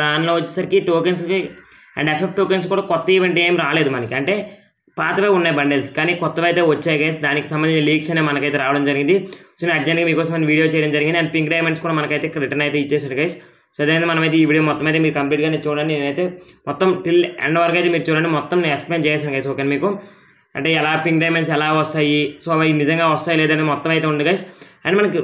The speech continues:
rare bundles guys, rare bundles కూడా మనకు ఫ్రీగా అనేది వాడు ఇవ్వబోతున్నాడు. So Free Fire వాడు and మనకి Free Fire Unbanned సంబంధించి నేనైతే ఒక వీడియో పెట్టాను, అది కూడా అందరూ చూడండి. So దాని లింక్ కావాలంటే మీకు కింద డిస్క్రిప్షన్ ఇస్తాను, అది, అది మొత్తం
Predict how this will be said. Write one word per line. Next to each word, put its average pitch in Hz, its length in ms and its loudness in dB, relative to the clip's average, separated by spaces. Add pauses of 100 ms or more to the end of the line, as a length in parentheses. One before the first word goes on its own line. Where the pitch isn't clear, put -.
(100)
rare 190 280 2
bundles 185 300 2
guys, 131 200 -2
rare 175 240 2
bundles 180 260 2
కూడా 185 120 2
మనకు 175 180 -2
ఫ్రీగా 185 260 4
అనేది 170 200 2
వాడు 156 120 2
ఇవ్వబోతున్నాడు. 151 540 0 (400)
So 165 180 -2
Free 170 140 0
Fire 175 160 2
వాడు 165 140 4
and 160 140 2
మనకి 160 200 0
Free 170 140 2
Fire 165 160 0
Unbanned 156 360 0 (280)
సంబంధించి 160 440 0
నేనైతే 156 320 0
ఒక 147 140 2
వీడియో 151 180 2
పెట్టాను, 147 280 0
అది 135 140 -2
కూడా 151 120 0
అందరూ 143 260 0
చూడండి. 143 400 2 (600)
So 180 100 -2
దాని 170 220 0
లింక్ 175 180 0
కావాలంటే 165 280 0
మీకు 165 120 -4
కింద 160 220 2
డిస్క్రిప్షన్ 175 340 -2
ఇస్తాను, 175 380 0
అది, 147 240 2
అది 139 200 0
మొత్తం 156 280 0